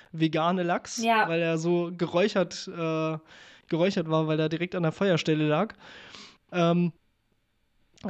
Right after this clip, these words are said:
Speaker 1: tatsächlich eine ziemlich coole Idee und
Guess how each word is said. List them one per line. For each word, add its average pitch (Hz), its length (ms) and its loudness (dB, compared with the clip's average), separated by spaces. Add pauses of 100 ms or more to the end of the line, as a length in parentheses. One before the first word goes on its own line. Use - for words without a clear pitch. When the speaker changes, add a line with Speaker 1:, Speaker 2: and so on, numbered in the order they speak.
(120)
Speaker 1:
tatsächlich 190 580 0
eine 196 140 2
ziemlich 233 380 -2
coole 226 260 0
Idee 180 520 2 (400)
und 190 640 2